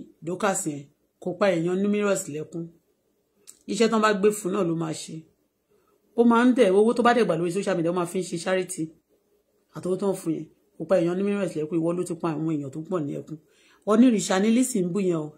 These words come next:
Nigeria police, Nigeria E F C C ni our brave president, all the people in power. Ọọ̀ni ló ń bú yẹn àti àwọn ọmọ Yorùbá. Ó dẹ̀ máa pariwo Yorùbá yẹn o. Yorùbá, nínú fídíò yìí náà ó sọ pé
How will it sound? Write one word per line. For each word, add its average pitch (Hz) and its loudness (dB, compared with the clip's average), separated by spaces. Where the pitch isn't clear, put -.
Nigeria 175 0
police, 175 -4
Nigeria 180 2
E 185 2
F 170 -2
C - -10
C - -4
ni 175 0
our 170 2
brave 208 4
president, 170 -4
all 226 4
the 202 2
people 214 -4
in 160 -2
power. 160 -4
Ọọ̀ni 185 0
ló 214 6
ń 220 2
bú 220 0
yẹn 180 0
àti 156 -2
àwọn 175 2
ọmọ 180 -2
Yorùbá. 156 -4
Ó 247 6
dẹ̀ 226 8
máa 190 2
pariwo 185 2
Yorùbá 175 0
yẹn 202 0
o. 156 -8
Yorùbá, 208 4
nínú 269 12
fídíò 285 6
yìí 196 8
náà 220 4
ó 208 4
sọ 196 2
pé 220 2